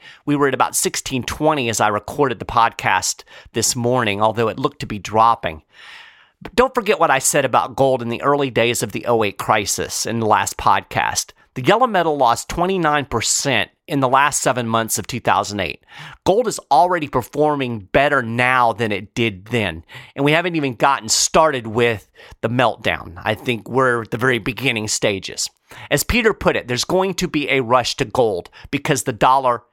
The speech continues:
is cooked. Of course, this isn't gonna happen overnight. You won't see inflation next week. You may not see inflation the week after that, but it's just hard to see how we can avoid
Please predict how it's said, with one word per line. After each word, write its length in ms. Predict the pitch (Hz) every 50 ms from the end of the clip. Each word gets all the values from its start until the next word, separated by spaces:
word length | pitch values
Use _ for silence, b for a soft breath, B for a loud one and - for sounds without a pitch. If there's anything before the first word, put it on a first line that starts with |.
| _ _ -
is 160 | - - -
cooked. 420 | - - - - - - - - _ _ B B B B B B B B B B
Of 120 | 147 - -
course, 240 | - 180 160 -
this 220 | - 208 190 - -
isn't 380 | - - 214 214 190 196 156
gonna 160 | 147 165 156 143
happen 400 | 131 139 135 131 - - 120 117
overnight. 540 | 117 110 101 104 101 98 - 87 - _ B B B B B B
You 100 | B 147
won't 240 | 147 156 180 190 -
see 220 | - - - 175 165
inflation 580 | 165 160 - 139 131 135 127 - - 135 131
next 300 | 127 120 117 - - -
week. 320 | 123 123 123 123 120 - 127
You 60 | 120
may 140 | 131 143 156
not 240 | 156 151 156 -
see 200 | - - 151 143
inflation 500 | 139 131 - - 131 123 113 - - 131
the 60 | 123 117
week 240 | 120 117 110 -
after 340 | 123 110 107 110 - - 113
that, 320 | 107 135 127 - - - -
but 140 | 135 120
it's 180 | 135 135 - -
just 380 | - - - 240 247 - - -
hard 280 | - - 196 190 180 143
to 60 | 151
see 220 | 135 - - 165
how 300 | 127 117 139 170 165 185
we 100 | 190 202
can 180 | - - 175 151
avoid 720 | 135 113 101 101 - 139 151 175 175 175 156 135 117 107